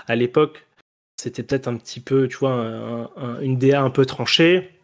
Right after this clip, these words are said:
euh, sur un projet, voilà, d'animation. L'animation, c'est, c'est un peu compliqué côté budget parce que ça fait jamais les mêmes, euh, entrées, enfin jamais, ça, y a, ça arrive, hein, mais ça fait pas les mêmes, euh, résultats en général au box-office,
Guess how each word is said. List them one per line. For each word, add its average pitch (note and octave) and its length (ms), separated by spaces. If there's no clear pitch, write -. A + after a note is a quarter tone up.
euh, A#2+ 480
sur C3 300
un B2 80
projet, C3+ 480
voilà, B2+ 420
d'animation. D3 640
L'animation, F3+ 480
c'est, - 260
c'est - 140
un C#3+ 40
peu F#3 140
compliqué F3+ 420
côté C#3+ 260
budget C#3+ 320
parce - 240
que E3+ 300
ça F3+ 200
fait D3 160
jamais D3 320
les D#3 100
mêmes, C#3+ 340
euh, C3+ 180
entrées, D3 500
enfin A2 120
jamais, G2+ 380
ça, - 220
y G#2+ 100
a, A2+ 60
ça A#2+ 180
arrive, C#3+ 240
hein, C3+ 80
mais B2 60
ça C3 140
fait C#3+ 120
pas E3 240
les D#3+ 140
mêmes, D3+ 300
euh, B2+ 220
résultats C3 380
en C#3+ 100
général B2+ 520
au B2+ 180
box-office, C3 680